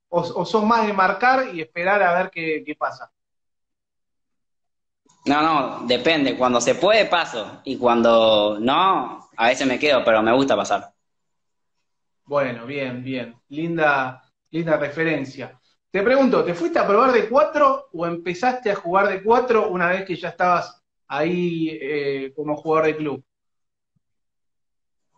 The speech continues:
Speaker 2: No, yo antes, eh, jugaba de enganche o de nueve. Y arriba también me fui a probar de enganche y quedé. Jugué,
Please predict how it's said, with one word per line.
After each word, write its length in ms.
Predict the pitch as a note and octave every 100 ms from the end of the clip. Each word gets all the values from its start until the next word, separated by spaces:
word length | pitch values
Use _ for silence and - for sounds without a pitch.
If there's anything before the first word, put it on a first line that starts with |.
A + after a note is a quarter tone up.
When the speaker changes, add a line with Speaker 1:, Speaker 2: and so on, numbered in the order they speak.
| -
Speaker 2:
No, 280 | - - D3
yo 240 | - F3
antes, 580 | F3+ A#3 A#3+ F3+ C#3 C#3 G#2+
eh, 220 | B2 A#2
jugaba 300 | A#2 C3 D3+
de 40 | D3
enganche 460 | C#3 D#3 D3 A2 G#2+ - _
o 120 | A2
de 120 | A2+ A2+
nueve. 540 | C3+ B2+ G#2 G2+ - _ _ _ _ _ _ _ _ -
Y 260 | B2 A#2+
arriba 300 | A#2+ C3 E3
también 220 | D3 D#3 D#3
me 40 |
fui 120 | D#3
a 60 | D3
probar 200 | D3+ D3+
de 60 |
enganche 380 | D3+ E3 F3 F#3+
y 80 | D#3+
quedé. 460 | C3+ C#3+ C#3 A#2 -
Jugué, 1000 | - C3 C#3+ C#3 C3 A#2+ A#2 A2+ A2 -